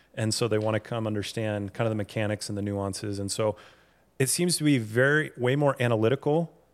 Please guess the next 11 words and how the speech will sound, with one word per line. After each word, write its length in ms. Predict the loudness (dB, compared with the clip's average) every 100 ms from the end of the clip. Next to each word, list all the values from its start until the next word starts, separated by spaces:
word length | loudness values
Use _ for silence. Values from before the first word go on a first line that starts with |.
| _ -4
in 500 | 0 0 0 -2 -6
summer 340 | -2 0 0
months 440 | 0 0 -4 -10 -8
because 460 | -10 -2 -2 0 -4
people 500 | -6 -4 -2 0 0
are 180 | -2 -4 -2
really 220 | 0 0
wanting 260 | 0 0 -2
to 80 |
dial 400 | -2 0 2 2
in. 180 | 2 -2